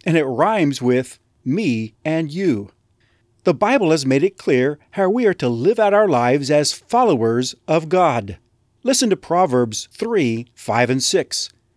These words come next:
"Trust in the Lord with all your heart, and do not lean on your own understanding. In all your ways acknowledge him, and he will make straight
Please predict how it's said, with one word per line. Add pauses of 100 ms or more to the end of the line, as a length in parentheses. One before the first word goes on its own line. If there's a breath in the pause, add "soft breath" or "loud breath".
(120)
"Trust
in
the
Lord
with
all
your
heart, (340)
and
do
not
lean
on
your
own
understanding. (640)
In
all
your
ways
acknowledge
him, (500)
and
he
will
make
straight